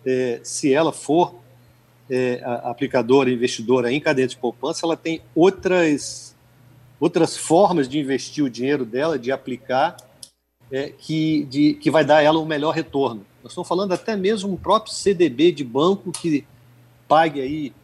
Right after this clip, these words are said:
ah, taxa cheia hoje, é, é, cem por cento,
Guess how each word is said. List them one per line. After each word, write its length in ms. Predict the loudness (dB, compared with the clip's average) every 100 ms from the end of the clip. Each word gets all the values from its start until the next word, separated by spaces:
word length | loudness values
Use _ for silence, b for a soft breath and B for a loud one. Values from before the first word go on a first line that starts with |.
| _ _ -14
ah, 420 | -8 -6 -6 -8 -4
taxa 340 | 0 0 -2 -14
cheia 440 | -12 -6 -4 -2
hoje, 460 | -2 -2 -2 -6 -16 _ -18 -10
é, 340 | -8 -6 -8
é, 40 |
cem 280 | -8 -4 -4
por 120 | -4
cento, 480 | -6 -4 -4 -6 -20